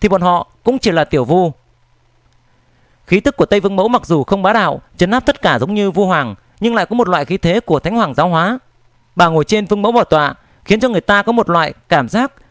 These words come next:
đại đạo thiên thành, dường như bà chính là trời và đất của một vùng thiên địa.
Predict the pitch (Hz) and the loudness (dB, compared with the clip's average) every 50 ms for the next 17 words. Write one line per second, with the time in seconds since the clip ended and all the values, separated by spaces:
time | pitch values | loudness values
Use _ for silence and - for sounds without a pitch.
0 | - - 185 185 175 185 170 156 - - 240 214 214 185 156 135 110 92 - _ | -2 0 2 2 4 2 0 0 0 -2 -2 0 0 -2 -2 -2 -6 -12 -14 _
1 | _ _ _ _ _ - 143 170 196 190 214 233 233 190 196 165 143 120 - _ | _ _ _ _ _ -4 -2 0 0 0 0 -2 0 0 2 0 0 -2 -6 _
2 | _ - - 226 247 214 - - 180 160 143 123 107 - - - - 170 156 160 | _ -4 -2 0 0 0 0 2 2 2 0 -2 -4 -8 -8 -2 -2 0 0 0
3 | 240 269 - - 196 170 160 156 - 165 147 120 - 202 202 185 175 156 143 | 0 -2 0 0 0 0 0 0 0 -2 -2 -2 -2 -2 0 0 0 0 -2